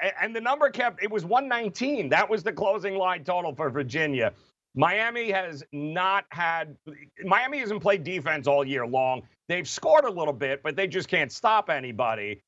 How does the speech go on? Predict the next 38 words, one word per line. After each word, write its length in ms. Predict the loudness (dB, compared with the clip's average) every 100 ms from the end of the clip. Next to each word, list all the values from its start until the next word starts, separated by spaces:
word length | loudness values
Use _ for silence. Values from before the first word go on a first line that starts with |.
| _ -4
And 140 | -2
meanwhile, 340 | 2 2 2
Virginia 420 | -2 -6 -6 -4 -2
can't 320 | 0 0 -2
score, 440 | 0 2 2 0
but 180 | -2 -6
they 140 | -6
can 160 | -4 -6
stop 340 | 0 2 2
everybody. 800 | 0 0 -2 2 2 2 -2 -8 _ _ 0
And 200 | 0 2
last 340 | 2 0 -2
night 340 | -4 -2 -2 -4
it 160 | -4 0
was 400 | 2 2 -2 -2
Miami 400 | -2 0 -2 -2
couldn't 300 | -2 -4 -6
score, 340 | -2 0 0
Virginia 440 | -2 -4 -4 -4
couldn't 260 | -4 -4 -4
score, 340 | -4 2 4
but 160 | 4 -2
Virginia 500 | -2 -2 -2 0 -2
wins 340 | -2 -4 -4
the 100 | -6
game. 420 | -2 0 2 0 -4 _ _ 0
They 120 | 4
have 120 | 4
now 240 | 2 0 2
won 240 | 0 -4
six 320 | -4 -4 -4
in 80 | -2
a 60 | 0
row. 420 | 4 4 2 -2 _ _ -2
And 320 | 0 0 -2
quietly, 920 | -4 0 2 0 -2 -4 -4 -4 -10 -6
very 280 | -2 0 -2
quietly, 760 | 0 2 2 0 -2 -2 0